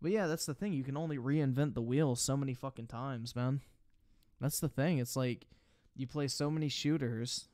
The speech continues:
all shooters kinda start to feel the same. It's like watching anime, bro. This is what hit me. Like, I watched a bunch of anime, and then I realized, bro, this is the same shit every single fucking time. So eventually you start to notice the repetitive nature because you can only experience something that's similar so many times before you just get bored of it.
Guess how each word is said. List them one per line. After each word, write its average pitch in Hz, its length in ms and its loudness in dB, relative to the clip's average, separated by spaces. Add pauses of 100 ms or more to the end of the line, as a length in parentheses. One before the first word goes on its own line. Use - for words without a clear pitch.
(120)
all 135 200 -4
shooters 131 440 -2
kinda 131 220 -2
start 127 240 -4
to 123 60 -8
feel 127 180 -4
the 117 80 -4
same. 156 200 -4
It's 143 120 -4
like 165 120 0
watching 147 440 0
anime, 113 500 -2
bro. 120 220 -2
This 147 180 2
is 151 100 -2
what 123 140 -2
hit 127 180 -2
me. 127 360 -2 (680)
Like, 131 160 -6
I 139 80 -4
watched 151 360 -4
a 139 40 -4
bunch 127 300 -4
of 117 60 -2
anime, 127 340 0
and 120 200 0
then 123 80 0
I 123 60 2
realized, 120 500 0
bro, 127 140 2
this 127 160 -2
is 127 140 -2
the 123 80 -6
same 127 300 2
shit 120 260 0
every 120 200 -2
single 117 240 -2
fucking 113 300 -6
time. 98 440 -6 (640)
So 151 220 4
eventually 175 460 2
you 139 120 4
start 147 300 2
to 127 60 0
notice 131 360 0
the 135 120 -4
repetitive 123 480 -4
nature 123 380 -6
because 120 240 -10
you 127 60 -10
can 131 120 -6
only 143 220 -6
experience 127 580 -6
something 120 420 -6
that's 117 180 -10
similar 120 500 -4
so 131 180 -4
many 123 200 -2
times 123 420 -4
before 120 260 -8
you 123 80 -2
just 127 200 -4
get 123 160 -4
bored 143 280 -4
of 113 120 -6
it. 95 200 -10